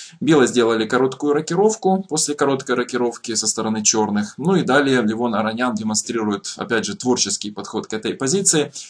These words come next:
Он здесь предпринимает маневр Брейера, конь Б восемь.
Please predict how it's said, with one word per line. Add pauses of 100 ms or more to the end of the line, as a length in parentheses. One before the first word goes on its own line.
(140)
Он
здесь
предпринимает
маневр
Брейера, (160)
конь
Б
восемь.